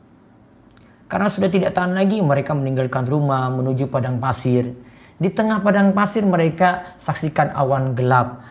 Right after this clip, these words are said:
Lalu mereka berkumpul dan bernaung di bawahnya bersama-sama. Ketika semua telah berkumpul di bawah awan, maka Allah lempari mereka dengan bunga api dan meteor.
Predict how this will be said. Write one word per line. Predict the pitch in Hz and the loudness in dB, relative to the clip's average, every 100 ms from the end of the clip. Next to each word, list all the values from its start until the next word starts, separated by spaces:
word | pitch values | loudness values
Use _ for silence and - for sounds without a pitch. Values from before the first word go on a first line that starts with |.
| - - | -6 0
Lalu | 208 | 2
mereka | 220 226 233 202 | 2 0 0 0
berkumpul | 202 226 233 | 0 0 2
dan | 233 | 2
bernaung | 214 208 226 220 | 2 2 2 0
di | 214 | 0
bawahnya | 202 202 214 202 | 2 4 4 2
bersama-sama. | 151 147 175 175 175 180 143 117 - - | 0 0 0 -2 0 0 0 -4 -12 -8
Ketika | 165 - 240 - - - | -8 -4 -4 -2 0 0
semua | - 170 185 170 143 | 0 0 2 2 0
telah | 156 143 127 | -2 0 0
berkumpul | 123 - 196 202 - 165 | -2 0 2 2 2 2
di | 147 | 2
bawah | 123 123 123 127 | 2 0 0 0
awan, | 123 117 151 247 - - - | 0 2 2 2 -6 -10 -8
maka | 131 135 | -6 -4
Allah | 151 147 165 190 202 220 233 - - - - | -2 0 4 6 6 4 0 -8 -20 -20 -2
lempari | 139 135 131 208 262 269 | 0 0 2 2 2 2
mereka | 233 190 175 185 | 4 2 2 2
dengan | 147 139 | 2 0
bunga | 131 135 139 - | 0 0 -2 -2
api | 147 - 139 | -2 0 0
dan | 127 | 2
meteor. | 120 120 117 117 107 95 | 0 -2 -2 -4 -4 -8